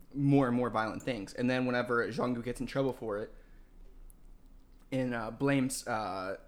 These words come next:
uh, Moon Zhou Seo, uh, for it, then, uh, Seo is also just right there to help basically, uh,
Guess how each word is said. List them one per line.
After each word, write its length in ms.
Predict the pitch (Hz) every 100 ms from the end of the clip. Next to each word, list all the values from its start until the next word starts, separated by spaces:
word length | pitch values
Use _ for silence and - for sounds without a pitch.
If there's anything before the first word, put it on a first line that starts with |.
| - -
uh, 240 | 120 104 98
Moon 220 | 131 127
Zhou 120 | 123 120
Seo, 460 | 120 131 139 117 - - - -
uh, 240 | 120 120 - -
for 280 | 123 120 117
it, 220 | 117 - - 127
then, 460 | 135 135 131 131
uh, 560 | 110 123 110 95 95 110 - - - - - - -
Seo 460 | 143 131 127 123
is 100 | 117
also 380 | 120 120 120 110 117
just 260 | 123 -
right 200 | 120 113
there 180 | 120 107
to 220 | - 110 - - - - - -
help 440 | - - 123 110 -
basically, 520 | 120 - 117 120 117 -
uh, 40 | -